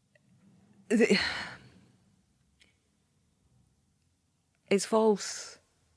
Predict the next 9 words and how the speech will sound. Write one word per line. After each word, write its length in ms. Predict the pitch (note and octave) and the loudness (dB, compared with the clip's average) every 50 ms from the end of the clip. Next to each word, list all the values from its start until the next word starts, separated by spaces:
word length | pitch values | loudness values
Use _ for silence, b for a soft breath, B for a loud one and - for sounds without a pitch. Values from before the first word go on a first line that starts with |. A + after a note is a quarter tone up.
| _ _ _ _ _ _ _ _ _ _ - - | _ _ _ _ _ _ _ _ _ _ -8 -6
because 280 | F3+ G3 - G3 F3+ - | -6 -4 -2 -2 -2 -2
it 80 | D#3+ | -4
has 180 | F3 E3+ E3+ - | -4 -4 -8 -10
to 80 | - D#3 | -12 -12
be. 180 | - D3 C#3 - _ _ _ _ _ _ _ _ _ _ _ _ _ _ _ _ _ _ _ - | -10 -12 -12 -12 _ _ _ _ _ _ _ _ _ _ _ _ _ _ _ _ _ _ _ -4
Everybody 400 | E3+ F3 F3+ G3+ F#3 G3 F#3+ F#3+ | -2 2 2 2 2 2 0 0
plays 600 | F#3+ - - F3 E3+ E3+ E3 - - - - - _ _ _ _ _ _ _ _ _ _ _ _ _ _ _ _ - | -2 -4 -4 -4 -4 -4 -4 -6 -8 -10 -10 -14 _ _ _ _ _ _ _ _ _ _ _ _ _ _ _ _ -16
the 100 | E3 D#3 | -14 -14
part 520 | - - - F3 E3+ D#3+ D#3 - - - | -12 -10 -8 -6 -4 -4 -4 -6 -6 -10